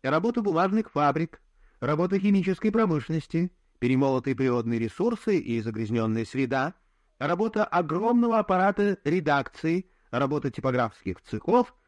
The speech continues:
доставка газеты. Всего не учтёшь,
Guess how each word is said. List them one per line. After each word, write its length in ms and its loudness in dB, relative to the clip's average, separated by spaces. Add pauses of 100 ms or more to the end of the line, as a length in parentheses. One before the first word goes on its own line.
(120)
доставка 560 -4
газеты. 460 0 (760)
Всего 260 -2
не 100 0
учтёшь, 540 0